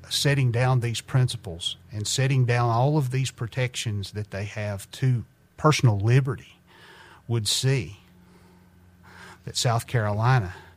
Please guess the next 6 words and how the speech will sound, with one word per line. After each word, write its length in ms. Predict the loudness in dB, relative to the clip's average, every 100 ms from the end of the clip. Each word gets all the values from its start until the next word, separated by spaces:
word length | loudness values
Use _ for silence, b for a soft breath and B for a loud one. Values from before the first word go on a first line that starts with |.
| -20 b b b b b b -6
would 120 | -4
fire 340 | 2 2 2
a 40 | 0
shot 600 | 2 2 0 -6 -18 -20 B B B B B B B -6
in 200 | 2 4
anger. 420 | 6 4 2 0